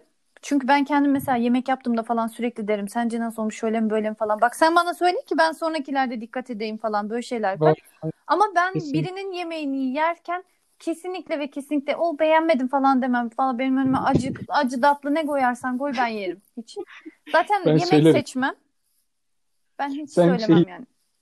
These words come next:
Speaker 2: kimin Kamboçya çayını nasıl içmiştin?
Speaker 1: <laughs> Kamboçya. Oğlum ne bileyim, pahalı, pahalı da bir şey içeyim diyorum.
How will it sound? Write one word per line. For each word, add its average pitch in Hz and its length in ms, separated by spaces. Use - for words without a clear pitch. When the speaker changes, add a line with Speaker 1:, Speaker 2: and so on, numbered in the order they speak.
Speaker 2:
kimin 170 260
Kamboçya 151 680
çayını 156 380
nasıl 180 200
içmiştin? - 440
Speaker 1:
<laughs> - 400
Kamboçya. 381 720
Oğlum 285 300
ne 262 100
bileyim, 302 360
pahalı, 247 480
pahalı 233 340
da 277 140
bir 262 140
şey - 120
içeyim 254 560
diyorum. 285 460